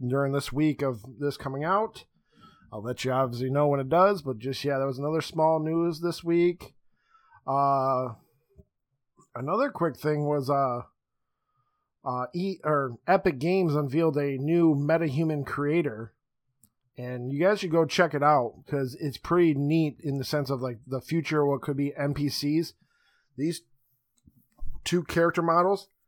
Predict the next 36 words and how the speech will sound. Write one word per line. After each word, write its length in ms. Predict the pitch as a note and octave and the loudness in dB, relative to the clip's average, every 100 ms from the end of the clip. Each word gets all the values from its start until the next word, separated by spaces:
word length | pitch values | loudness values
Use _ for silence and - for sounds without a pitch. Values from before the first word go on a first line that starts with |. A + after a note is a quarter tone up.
| _ _ _ _ - | _ _ _ _ -8
they're 160 | C#3 | -6
very 520 | C#3 E3 G3+ F3+ D3+ - _ _ _ _ - | -2 4 6 6 4 -2 _ _ _ _ 0
pretty 240 | G3+ G3+ | 2 4
improved, 360 | D#3 D#3+ G3 D#3 | 2 4 4 4
and 120 | D3+ | 2
obviously 280 | D3+ D#3 D#3+ | 0 0 0
I'm 140 | D3 | -2
assuming 360 | C#3 - F3+ E3 | -2 2 2 2
it's 140 | D3 | -2
involving, 600 | C#3+ C#3+ D#3+ D3+ D#3 C#3+ - _ _ _ _ _ _ _ _ - A#2+ | -2 2 4 2 -2 -4 -8 _ _ _ _ _ _ _ _ -16 -6
they're 160 | C#3+ | -2
highlighting 560 | C3+ D#3+ D#3 D3+ D#3 D#3 | 2 4 4 2 2 -2
it 80 | B2+ | -4
for, 280 | C#3+ C#3+ | -2 -2
it's 160 | C#3 B2 | -4 -6
a 60 | C3+ | -6
new, 460 | C#3+ D3 C#3 C3+ - | -4 -4 -4 -6 -6
uh, 260 | C3 A2+ G#2+ _ _ _ _ _ _ _ | -6 -6 -14 _ _ _ _ _ _ _
engine 340 | C#3+ E3 E3 D3 | -2 0 2 0
for 160 | D3+ | 0
developers 640 | C#3+ C#3+ D3+ D3 C#3+ D#3 B2+ | 0 2 2 2 2 -2 -2
to 100 | D3 | -4
use, 640 | C#3 C#3+ C#3 C#3 C3+ - | -2 0 -2 -4 -6 -8
and 120 | C3 | -6
it'd 120 | C3 | -6
be, 160 | A#2+ C#3 - | -6 -6 -8
how, 400 | - D3 D3 - _ | -4 -2 -2 -6 _
I'm 160 | C3 C3+ | -8 -6
assuming, 440 | - F3 D#3+ D3+ - | -4 -2 -2 -2 -2
easier 340 | D#3+ D3+ D#3 | 0 2 2
for 180 | - D3+ | 0 0
them 280 | D3 D3 C#3+ | 0 0 -2
to 420 | D3 C3+ B2 B2 _ _ _ _ _ | -2 -2 -2 -4 _ _ _ _ _
use 560 | - C#3 D#3 D3+ D3+ C3 | -6 2 4 4 2 2
and 160 | C3 A#2 | -2 0
help, 260 | C#3 A#2+ | 0 -2